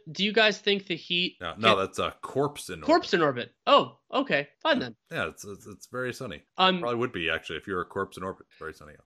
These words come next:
Speaker 2: there.
Speaker 1: Uh, do you, do you think that the Heat can reach the ceiling, whatever that might be, with Tyler Herro in the starting lineup, still lean towards starting Strus? I,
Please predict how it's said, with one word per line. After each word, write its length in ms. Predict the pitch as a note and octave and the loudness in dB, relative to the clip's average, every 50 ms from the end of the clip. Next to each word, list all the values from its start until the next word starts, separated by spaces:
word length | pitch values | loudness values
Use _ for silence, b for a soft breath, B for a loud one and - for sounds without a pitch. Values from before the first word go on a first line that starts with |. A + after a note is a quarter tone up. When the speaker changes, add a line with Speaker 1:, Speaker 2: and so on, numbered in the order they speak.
| _ - | _ -2
Speaker 2:
there. 100 | E3 E3+ | -2 -2
Speaker 1:
Uh, 80 | D#3 D3 F3 - | -2 -4 -8 -10
do 120 | - F#3 | -6 -4
you, 180 | G#3 A#3 A#3+ A#3 | -2 -2 -2 -4
do 220 | - D#3+ - G3+ | -8 -10 -8 -4
you 120 | A3 A#3 A3+ | -2 -2 0
think 380 | - A#3 A3 A3 A3+ - - _ | 2 2 2 2 0 -6 -4 _
that 320 | G3+ F#3+ F#3 F3 - - | 2 4 4 2 0 -4
the 100 | - E3+ | -6 -6
Heat 260 | D3+ F3 F#3+ F#3 F3+ - | -4 -2 -4 -4 -4 -6
can 140 | F#3 F3 | -6 -4
reach 200 | E3+ E3+ D#3 - | -4 -4 -6 -6
the 120 | - D#3 C#3+ | -8 -8 -8
ceiling, 380 | - - G#3 G3+ F#3+ F#3+ F#3 | -2 0 2 4 4 2 2
whatever 320 | F3 E3 D#3 D#3+ D#3+ E3 D#3 | 2 4 4 4 4 4 4
that 160 | D#3+ D#3+ D#3+ | 2 2 4
might 180 | D#3+ D3+ D3 - | 2 2 2 2
be, 160 | D#3+ D#3 D#3 | 2 2 2
with 160 | D3+ C#3 C#3 | 2 -2 -2
Tyler 300 | - D#3+ D#3 D3+ D3 C3+ | 0 0 2 2 0 0
Herro 180 | C3+ D#3 D3 C#3+ | 0 -2 -2 0
in 80 | C#3 | -2
the 60 | C3+ | -2
starting 340 | C3+ - - D3 C3+ C#3 C3+ | -2 -2 0 0 0 0 2
lineup, 360 | C3+ D3 D3 D3 D3 C#3+ - | 4 4 4 4 4 2 -2
still 280 | - - - D3+ D3 C#3+ | -6 -4 -2 -2 0 0
lean 220 | C#3+ C#3+ C#3+ D3 | 2 0 0 0
towards 360 | D3 - - D3 C3+ - B2+ - | -2 -2 -2 0 0 0 -2 -2
starting 300 | - D#3 C#3+ C3+ C3+ B2+ | 2 4 4 4 2 0
Strus? 460 | B2+ - - E3 D#3+ D#3+ D3+ - - _ _ _ | -4 -4 -2 0 0 0 0 -4 -8 _ _ _
I, 800 | C4+ A#3 A3+ A#3+ B3 B3+ B3+ B3+ B3+ B3 B3 A#3+ A#3 G#3 F3+ | 4 6 8 8 8 8 8 6 6 6 4 2 0 -2 -4